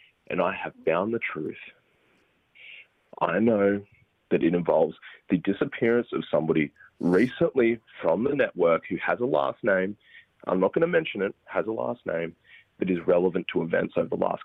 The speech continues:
couple of weeks. And I remember you guys sticking up for Elon Musk to, to D or Dave. I know that he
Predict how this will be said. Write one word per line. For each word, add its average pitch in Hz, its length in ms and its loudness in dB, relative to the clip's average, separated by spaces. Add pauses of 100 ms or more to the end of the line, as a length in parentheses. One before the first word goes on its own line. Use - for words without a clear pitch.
couple - 200 -8
of - 160 -8
weeks. 95 340 0 (760)
And - 200 2
I 104 140 0
remember 95 520 2 (100)
you 87 120 -12
guys 82 180 -2 (120)
sticking 101 320 0
up 85 260 0
for - 80 -4
Elon 95 340 0
Musk - 440 -2 (480)
to, 92 120 0 (180)
to 95 220 2
D 90 180 4
or 87 120 4
Dave. 82 360 -4 (360)
I 92 120 0
know 85 280 2
that 80 140 -2
he 80 360 0